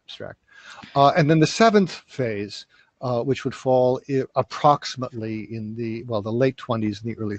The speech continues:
thirties, is the most difficult for every complex system, including international systems, because the seventh phase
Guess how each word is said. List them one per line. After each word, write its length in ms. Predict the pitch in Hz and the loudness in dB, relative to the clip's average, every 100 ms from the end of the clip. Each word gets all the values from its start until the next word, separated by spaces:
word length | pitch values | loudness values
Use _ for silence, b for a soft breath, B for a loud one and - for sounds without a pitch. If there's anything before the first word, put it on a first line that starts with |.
| - | 2
thirties, 540 | 170 170 131 117 110 - B B B B | 8 8 8 4 0 -8 B B B B
is 440 | - 170 165 160 123 | 8 12 12 10 8
the 140 | 139 | 4
most 680 | 127 139 151 156 - 120 104 | 4 8 8 8 4 -10 0
difficult 840 | 139 131 131 - - - - - _ _ _ _ _ _ _ | 2 2 -2 -6 -10 -10 -12 -20 _ _ _ _ _ _ _
for 160 | 110 - _ - | -14 -14 _ 4
every 600 | 147 123 110 101 82 _ _ _ _ _ _ _ _ _ _ _ | 4 4 -4 -12 -16 _ _ _ _ _ _ _ _ _ _ _
complex 800 | - 151 147 143 - 127 - - | 0 4 4 4 2 2 2 0
system, 480 | - 147 - 104 95 | 2 2 0 -12 -10
including 480 | 131 127 - 151 127 | -10 -2 4 4 4
international 600 | 127 127 120 120 117 113 | 0 -4 -6 -6 -6 -10
systems, 480 | - 104 - - 98 | -10 -12 -14 -20 -14
because 680 | 117 - 127 120 110 - - _ _ _ b b b b b - | -14 -6 0 0 0 -6 -18 _ _ _ b b b b b -8
the 80 | 120 | -6
seventh 460 | - 208 220 196 | 4 6 6 2
phase 440 | - 156 151 151 | 4 6 8 6